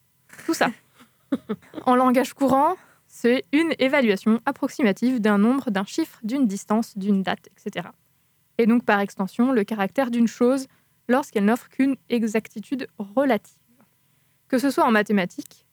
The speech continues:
ou alors apparemment les autres disciplines non-timation, ou dans le langage courant, l'approximation, c'est quand on se rapproche de la valeur réelle d'une chose. Mais ce n'a pas toujours été le cas, parce que si je vous dis rapprochement,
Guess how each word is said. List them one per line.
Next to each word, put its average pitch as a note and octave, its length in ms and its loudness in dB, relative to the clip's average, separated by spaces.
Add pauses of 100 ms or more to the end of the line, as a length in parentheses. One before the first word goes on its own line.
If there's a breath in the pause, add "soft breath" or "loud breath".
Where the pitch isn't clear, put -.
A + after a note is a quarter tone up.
ou A3 60 0
alors F#3+ 200 0
apparemment G#3+ 500 0
les G3+ 160 -2
autres F#3+ 120 -2
disciplines G#3 560 -2 (160)
non-timation, A3 580 -4 (680)
ou E4+ 220 2
dans B3 120 2
le A3+ 80 4
langage G3+ 360 -2
courant, D4 460 0
l'approximation, C4+ 840 0
c'est G#3 180 -6
quand A#3 220 -2
on A#3+ 60 0
se A#3 160 -4
rapproche A3 600 -2
de G#3+ 100 0
la G3+ 140 2
valeur F#3+ 300 0
réelle G3+ 280 -2
d'une F#3 140 -8
chose. - 400 -20 (460)
Mais C4 300 2
ce - 140 -10
n'a G3+ 100 -4
pas C#4 180 -6
toujours C#4 240 -4
été A3 180 -2
le G#3 80 -6
cas, B3+ 220 0
parce - 200 -10
que A3+ 80 -6
si C4+ 200 -2
je A#3+ 60 -4
vous A#3+ 100 0
dis A3+ 180 -6 (120)
rapprochement, A3 800 -2